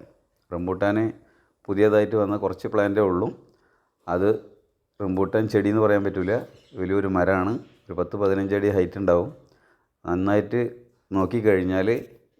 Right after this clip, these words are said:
ഈ വർഷം തന്നെ കായ് പിടിച്ച് കിട്ടാൻ വളരെ ചാൻസ് കൂടുതലാണ്. നല്ല ആരോഗ്യമുള്ള, ഹെൽത്തി ആയിട്ടുള്ള, ബുഷി ആയിട്ടുള്ള പ്ലാന്റുകളാണ്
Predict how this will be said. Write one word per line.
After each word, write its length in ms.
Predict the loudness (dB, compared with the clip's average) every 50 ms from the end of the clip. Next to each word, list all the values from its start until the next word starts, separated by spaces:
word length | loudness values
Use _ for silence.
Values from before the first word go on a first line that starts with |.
| -4 -2
ഈ 40 | 0 2
വർഷം 300 | 2 0 0 -2 -4 -2 -2 -2
തന്നെ 200 | 0 0 0 -2 -4 -6 -12 -20 _ _ _ _ _ _ _ _ _ _ _ _ 0
കായ് 220 | 2 2 4 2 2 0
പിടിച്ച് 260 | -2 -4 -6 -6 -6 -6
കിട്ടാൻ 260 | -2 0 0 0 0 -2 -4 -2
വളരെ 180 | 0 0 0 0 0
ചാൻസ് 320 | -2 -2 -2 -2 -2 -4 -4 -2
കൂടുതലാണ്. 500 | 0 0 2 2 2 2 2 2 0 -2 -4 -6 -8 -14 _ _ _ _ _ _ _ _ _ _ _ _ _ _ _ _ _ -8
നല്ല 180 | -4 -2 2 4 4 4 4
ആരോഗ്യമുള്ള, 480 | 4 2 0 0 0 0 2 4 4 4 2
ഹെൽത്തി 300 | 0 -2 -2 -2 -2 0 0
ആയിട്ടുള്ള, 380 | 0 0 -4 -6 -4 -4 -4 -4 -4
ബുഷി 260 | -8 -10 -6 -2 0 0
ആയിട്ടുള്ള 300 | 2 2 2 2 2 2 2
പ്ലാന്റുകളാണ് 600 | 2 0 0 2 2 2 2 2 2 0 0 0